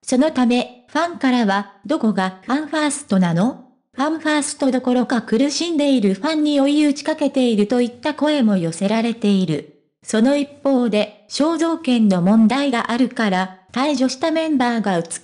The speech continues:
ている動画を消すのは当然の対応では、脱退発表後の動画は配信期限を決めてなかったし、こうなるのは仕方ない、脱退するメンバーの意向で消すのかもしれないから、安易な批判はやめるべきといった意見もあり、賛否両論となっているよう。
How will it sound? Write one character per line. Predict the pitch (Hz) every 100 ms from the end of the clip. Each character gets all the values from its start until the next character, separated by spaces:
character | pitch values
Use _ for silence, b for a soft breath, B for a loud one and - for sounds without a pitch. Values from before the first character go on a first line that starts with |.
| -
て | 285
い | 277
る | 214
動 | 262 285
画 | 277 269
を |
消 | 269 185
す | 285 262
の | 262 202
は | 190 196 -
当 | 269 320 330
然 | 320 302
の | 285
対 | 269 240 311 311
応 | 311
で | 294 269
は、 | 208 202 - -
脱 | 226 254 277
退 | 302
発 | 285 269 269 -
表 | 302 302 269
後 | 254
の | 254
動 | 233 247 277
画 | 302
は | 294 277
配 | 285 294
信 | 269 302 302
期 | 302 339
限 | 302 269 220
を | 180
決 | -
め | 240 269
て | 254
な | 240
か | 233 285
っ | 277 -
た | 190
し、 | - 226
こ | 285 285 254
う |
な | 254
る | 269
の | 233 202
は | 180
仕 | 170
方 | - 262 285
な | 269 262
い、 | 247
脱 | 220 226 -
退 | 311 294
す | 277
る | 254 262
メ | 302 320
ン |
バ | 254 240
ー | 220
の | 180
意 | 220 240
向 | - 247 233
で | 233
消 | 262 294
す | 285 262
の | 269
か | 262 269
も | 233
し | 214 294
れ | 285 269
な | 262
い | 233
か | 214 220
ら、 | 214
安 | 262 311
易 | 311 302
な | 294
批 | 285 -
判 | 277 254 220
は | 226
や | 190
め | 226 214
る | 208 208 - 214
べ | 330
き | 339 226
と | 262
い | 247
っ |
た | 233 - -
意 | 269
見 | 285 247 196
も | 185
あ | 208
り、 | 226 208
賛 | 285 285 269
否 | 226
両 | 202 294 311
論 | 320 330
と | 269 240
な | 269
っ | 269
て | 226
い | 220
る | 202 180
よ | 208 185
う。 | -